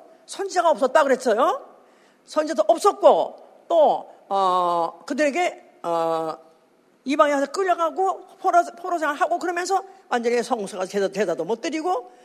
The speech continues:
그러다 보니까 완전히 지금 이들은 말로만 명목상으로만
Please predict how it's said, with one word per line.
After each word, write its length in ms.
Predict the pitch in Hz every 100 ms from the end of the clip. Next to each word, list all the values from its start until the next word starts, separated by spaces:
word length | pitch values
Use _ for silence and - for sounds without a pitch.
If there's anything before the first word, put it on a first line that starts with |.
| - -
그러다 220 | 330 359
보니까 240 | 370 339
완전히 400 | 247 254 311 381
지금 240 | 339 320 294
이들은 520 | 277 262 269 294 156 - - - _
말로만 720 | - 185 247 320 320 330 311
명목상으로만 1080 | 226 247 302 330 - 339 330 302 359 381 -